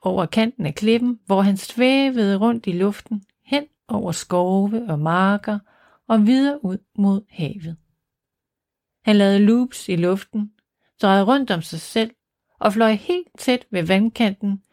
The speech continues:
hvor han lod sine fødder røre vandoverfladen, så det sprøjtede omkring ham.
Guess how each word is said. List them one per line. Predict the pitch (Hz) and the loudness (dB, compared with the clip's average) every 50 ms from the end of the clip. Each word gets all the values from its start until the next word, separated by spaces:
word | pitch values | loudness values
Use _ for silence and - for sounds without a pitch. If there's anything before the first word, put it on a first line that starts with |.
| _ _ _ | _ _ _
hvor | - 214 208 208 | 0 2 2 4
han | 208 202 220 208 196 | 4 4 4 4 4
lod | 190 185 180 175 175 | 2 2 0 -2 -4
sine | 165 - - 175 156 147 147 | -4 -6 -6 -4 -4 -4 -6
fødder | - - 233 233 220 226 226 220 | -4 0 0 0 2 0 0 0
røre | 202 170 165 165 175 180 180 147 | 0 2 2 2 2 0 0 -2
vandoverfladen, | 165 170 185 202 214 202 202 202 196 - - 208 196 202 202 208 | -2 0 2 2 2 2 0 0 -2 -2 -2 -2 0 0 -2 -4
så | - - - 240 | -2 0 0 2
det | 226 247 240 | 2 2 0
sprøjtede | - - 165 160 151 156 170 208 208 196 196 196 - | -2 -2 0 0 0 0 0 0 0 0 0 -2 0
omkring | - 214 220 208 - - 135 - 160 | 0 0 0 0 -2 -4 -4 -4 -6
ham. | 165 160 160 | -8 -10 -12